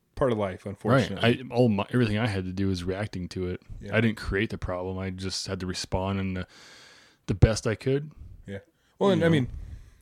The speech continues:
Speaker 1: and we've talked personally about it. I mean, you know that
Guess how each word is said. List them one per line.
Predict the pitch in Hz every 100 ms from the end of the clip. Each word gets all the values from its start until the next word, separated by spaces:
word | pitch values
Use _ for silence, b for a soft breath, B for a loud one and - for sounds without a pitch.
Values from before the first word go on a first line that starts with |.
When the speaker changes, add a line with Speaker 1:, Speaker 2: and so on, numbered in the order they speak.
| -
Speaker 1:
and | 131
we've | 131 117
talked | 110 101 - _ _ _ _ - _
personally | 131 110 107 98
about | 95 98
it. | 117
I |
mean, | 104 104
you | 110
know | 104 104
that | 95